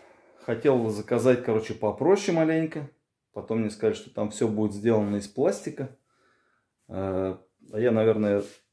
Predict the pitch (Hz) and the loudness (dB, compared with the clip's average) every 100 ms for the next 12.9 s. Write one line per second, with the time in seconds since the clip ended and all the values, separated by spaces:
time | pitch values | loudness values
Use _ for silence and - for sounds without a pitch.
0 | _ - - 104 98 - 101 101 - 107 | _ -20 -10 -6 -6 -8 -14 -8 -2 -2
1 | 107 101 - _ _ _ 98 92 - _ | -2 -8 -10 _ _ _ -16 -16 -18 _
2 | _ _ _ _ - - 110 113 110 98 | _ _ _ _ -10 -2 0 0 0 -4
3 | - 104 - 113 135 123 - 104 107 104 | -6 -6 0 0 0 -4 -6 -8 -4 -6
4 | 98 110 104 - - 104 101 101 - 135 | -4 -4 -4 -6 -6 -2 -2 -2 2 2
5 | 143 - 104 104 117 110 107 104 104 113 | 2 -8 -6 0 0 0 -2 -4 -2 -2
6 | 113 104 98 104 107 104 104 104 101 101 | 0 -2 -2 -2 0 0 2 2 0 0
7 | 110 139 131 131 - - - - _ _ | 2 2 0 -4 -14 -20 -20 -20 _ _
8 | - - _ _ _ _ - 131 127 127 | -20 -20 _ _ _ _ 4 6 6 4
9 | 120 117 117 113 113 110 101 - - - | 4 6 8 8 6 4 0 -12 -20 -20
10 | - - - _ _ - _ - - - | -20 -20 -20 _ _ -20 _ -20 -20 -20
11 | - - - 127 131 117 139 139 117 110 | -20 -18 -4 0 2 4 4 6 6 6
12 | 113 98 - 113 117 180 175 143 | 2 0 -2 -2 0 2 2 -2